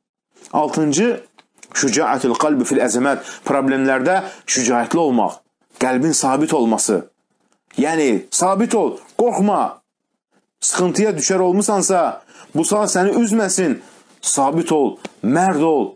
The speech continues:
Rəbbinə güvən. Yeddinci, tasfiyyatül qalbi minəl əhqad. Xoşbəxt olmaq istəyirsənsə, qəlbini kindən, həsəddən təmizlə,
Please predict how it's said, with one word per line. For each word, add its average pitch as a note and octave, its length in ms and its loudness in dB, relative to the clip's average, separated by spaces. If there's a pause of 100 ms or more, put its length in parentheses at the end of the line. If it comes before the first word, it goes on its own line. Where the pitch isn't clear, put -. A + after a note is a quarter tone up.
(220)
Rəbbinə D3 480 0
güvən. A2 400 0 (960)
Yeddinci, C#3+ 560 0 (360)
tasfiyyatül D3+ 600 -2
qalbi C#3 320 0
minəl C3+ 240 0
əhqad. D3+ 560 -2 (340)
Xoşbəxt E3+ 380 0
olmaq E3 260 0
istəyirsənsə, F3 640 0 (400)
qəlbini E3+ 720 2
kindən, F3 580 2
həsəddən E3+ 680 0
təmizlə, D3 480 2